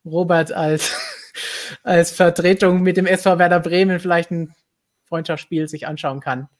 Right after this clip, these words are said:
Und wir hören uns nächste Woche wieder. Zum Abschied zeigen wir euch nochmal eure schönen Gewinnspielbeiträge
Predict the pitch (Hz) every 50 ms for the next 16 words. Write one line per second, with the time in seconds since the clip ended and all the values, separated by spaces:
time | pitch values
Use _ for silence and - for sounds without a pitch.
0 | _ _ _ _ _ _ _ _ _ - - - - - - 190 151 147 143 151
1 | 135 123 135 143 143 139 131 135 - - - 131 135 143 151 165 185 185 - 175
2 | 151 156 156 160 160 139 151 160 156 165 147 151 - - 156 156 - 202 202 -
3 | - 208 190 185 185 185 - _ _ _ _ _ _ - - 180 170 165 165 160
4 | 151 139 160 151 - 160 151 143 147 139 135 135 143 139 - _ _ _ _ _
5 | _ _ - 170 196 208 208 196 185 180 - 202 196 208 202 196 185 180 175 -
6 | - _ _ _ _ _ _ _ _ _ _ _ _ _ _ _ _ _ _ _
7 | _ _ _ _ _ _ _ _ _ _ _ _ _ _ _ - 160 156 143 156
8 | 170 180 - - - 160 147 151 - 131 135 147 147 - - 139 131 135 127 135
9 | 127 123 131